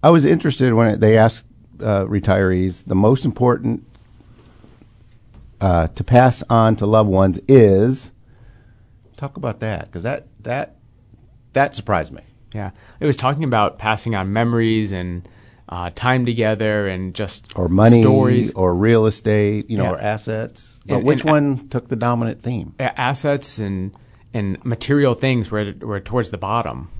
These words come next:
Speaker 2: There, it was the memories, it was the relationships, it was passing on these, you know, the softer side, the, the things that are lasting and,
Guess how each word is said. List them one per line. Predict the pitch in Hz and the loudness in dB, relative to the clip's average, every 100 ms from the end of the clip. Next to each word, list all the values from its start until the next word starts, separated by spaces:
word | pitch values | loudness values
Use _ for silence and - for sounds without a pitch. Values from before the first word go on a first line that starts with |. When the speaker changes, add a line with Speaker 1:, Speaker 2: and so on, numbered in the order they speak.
| - - - - | -18 -20 -20 -16
Speaker 2:
There, | 110 107 - | -8 -6 -4
it | 117 98 | -6 -4
was | 110 101 101 | -6 -6 -6
the | 113 | -4
memories, | 123 131 120 107 98 | 0 0 0 -2 -4
it | 104 | -6
was | 101 95 90 | -8 -10 -8
the | 95 90 | -6 -4
relationships, | 87 101 127 127 117 101 104 95 - | -6 -2 -2 -2 -6 -8 -8 -8 -10
it | - | -10
was | 98 | -12
passing | - 113 104 110 104 | -8 -6 -6 -8 -8
on | 104 98 | -8 -8
these, | 95 92 - - _ _ - | -8 -10 -12 -18 _ _ -12
you | 107 | -8
know, | 98 | -8
the | 87 | -8
softer | - 120 117 - 110 | -2 0 0 -2 -6
side, | - 110 101 98 85 | -4 -2 0 -2 -2
the, | 95 92 | -4 -4
the | 101 | -8
things | - 113 101 | -6 -6 -4
that | 95 | -6
are | 92 | -6
lasting | 92 104 101 - 98 90 87 | -2 -2 -4 -8 -8 -8 -8
and, | 85 | -10